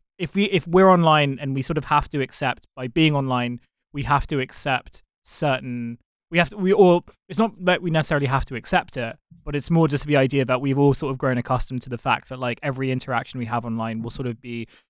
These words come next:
mediated by, or at least sort of peppered with, some kind of lie or fabrication. Um, and so does the Charlie Brown, does, like, a Charlie Brown post, or in some people's cases, they, it's a Charlie Brown had hose type tweet,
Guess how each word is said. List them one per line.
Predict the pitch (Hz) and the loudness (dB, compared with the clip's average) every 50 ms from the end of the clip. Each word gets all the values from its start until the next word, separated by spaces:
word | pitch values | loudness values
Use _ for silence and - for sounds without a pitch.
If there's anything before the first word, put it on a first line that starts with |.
| _ - | _ -2
mediated | 170 180 190 156 165 156 147 - 139 127 | 2 2 4 4 4 4 4 2 -2 -4
by, | - 143 131 127 | 0 0 2 2
or | 123 117 123 | 0 -2 -2
at | 131 | -2
least | 135 139 127 - | -2 -2 -2 -2
sort | 139 127 | -4 -6
of | 120 - | -6 -4
peppered | - 127 120 - 139 117 | -4 -2 0 0 -2 -2
with, | 117 123 120 113 - - - - _ _ _ | -2 -4 -4 -4 -6 -8 -16 -20 _ _ _
some | - 185 180 | 0 2 2
kind | 156 - 151 147 143 | 2 2 0 0 0
of | 127 120 | 0 0
lie | 131 127 127 127 123 | 2 2 2 2 2
or | 120 | 0
fabrication. | - - 123 120 120 117 - 147 135 120 - - - - - - - _ _ _ _ _ _ _ | -2 -2 -4 -4 -4 -6 -4 -2 -2 -2 -4 -6 -10 -12 -14 -16 -18 _ _ _ _ _ _ _
Um, | - 135 131 127 127 123 123 120 117 117 117 113 113 117 - _ _ _ _ _ _ - | 0 2 4 4 4 4 4 2 0 0 -2 -4 -6 -8 -10 _ _ _ _ _ _ -10
and | 160 156 147 | -6 -4 -2
so | - - 185 165 156 156 151 160 147 - | 0 2 4 6 6 6 4 4 0 0
does | - 170 196 190 | 2 2 2 2
the | 190 208 | 2 0
Charlie | - - 175 165 160 151 | 2 4 4 4 4 2
Brown, | 135 - 160 170 180 185 185 160 | 2 2 4 4 6 4 4 2
does, | - 156 143 143 | 2 0 2 2
like, | 156 147 - | 2 0 0
a | 139 | -2
Charlie | - 160 151 143 131 | 0 2 2 2 0
Brown | 117 - 147 160 160 160 - | 0 0 2 2 4 4 4
post, | 165 139 127 120 - - - | 4 4 4 0 -2 -4 -2
or | 156 143 135 123 123 - - _ _ _ _ _ | 0 0 2 2 0 -2 -4 _ _ _ _ _
in | 160 151 139 | -8 -4 0
some | - 180 175 170 | 2 4 4 2
people's | - - 170 147 139 151 - | 2 2 2 2 2 0 0
cases, | - 147 - - - 127 117 | 2 2 2 2 0 -2 -2
they, | 131 139 | -2 -2
it's | - - 139 - - | -2 -4 -6 -4 -2
a | 185 143 | -2 -2
Charlie | - - 160 151 156 156 143 | 2 4 4 6 6 6 4
Brown | - 147 135 135 120 | 4 4 4 4 2
had | 135 135 - | 2 -2 0
hose | - 135 135 135 131 117 | 0 2 2 2 2 0
type | - - - 131 123 - - - | -2 0 0 2 2 0 -2 -6
tweet, | - - 190 170 131 117 - - | -2 0 2 2 2 0 -4 -8